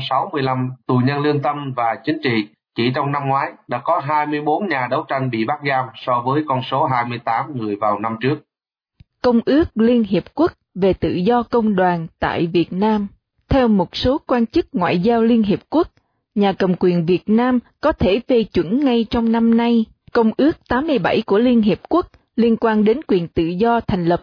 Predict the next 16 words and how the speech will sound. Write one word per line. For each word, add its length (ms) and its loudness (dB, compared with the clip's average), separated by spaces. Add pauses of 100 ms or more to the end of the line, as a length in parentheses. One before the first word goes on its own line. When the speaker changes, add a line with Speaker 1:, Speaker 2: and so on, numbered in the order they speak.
(120)
Speaker 2:
công 240 2
đoàn. 340 0 (560)
Theo 260 4
thông 260 2
tấn 200 0
xã 340 -4
Reuters, 560 2 (220)
vào 220 2
hôm 260 0
hai 160 0
mươi 140 2
sáu 220 0
tháng 220 -2
hai, 400 0 (340)
ông 420 2
Ingrid 500 2